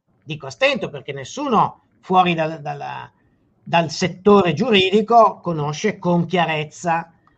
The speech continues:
questi strumenti. Ecco, nello stesso modo esigo, eh, rispetto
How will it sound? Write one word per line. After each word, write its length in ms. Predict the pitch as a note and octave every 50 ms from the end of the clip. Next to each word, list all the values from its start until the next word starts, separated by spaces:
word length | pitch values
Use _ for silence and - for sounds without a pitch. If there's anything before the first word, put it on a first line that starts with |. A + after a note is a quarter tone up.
| _ _ _ _ _
questi 340 | - E3 D#3+ D3 - F3+ D3
strumenti. 680 | - - E3 D3+ D3 C3+ B2 A2+ A2+ A2 G#2+ A#2 A#2 - _ _ _ _
Ecco, 260 | - G#3 - - D3
nello 220 | C#3+ F3 F#3+ G#3
stesso 300 | G3 F#3+ A3+ G#3+ G#3+ B3
modo 280 | A#3+ A3+ A#3 A#3 A3+ C4
esigo, 800 | B3+ A3+ G3+ D3+ D3+ G#3 G#3+ G#3+ F#3+ G#3+ A3+ A3+ A3+ A3+ A3+ - _ _ _ _ _ _ _ _ _ _ _ _ _ -
eh, 240 | - E3+ E3 F3 F#3+
rispetto 1000 | G3 G#3 G#3 G#3 - - G#3 F#3 F3+ F3+ - - _ - G#3 G#3 A3 B3 C4 -